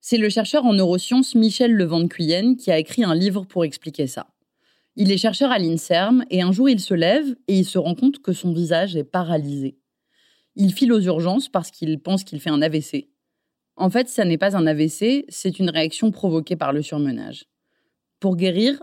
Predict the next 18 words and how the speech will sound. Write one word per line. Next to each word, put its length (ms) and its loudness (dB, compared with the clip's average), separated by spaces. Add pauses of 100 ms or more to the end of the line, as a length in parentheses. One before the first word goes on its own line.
les 140 0
médecins 280 0
lui 140 2
prescrivent 460 -4
du 80 -2
repos. 440 -4 (680)
D'abord, 360 2
c'est 120 0
la 100 2
frustration, 680 0 (320)
parce 180 -2
qu'il 160 0
a 60 2
l'impression 420 -2
de 100 2
perdre 360 2
son 180 -4
temps. 200 -10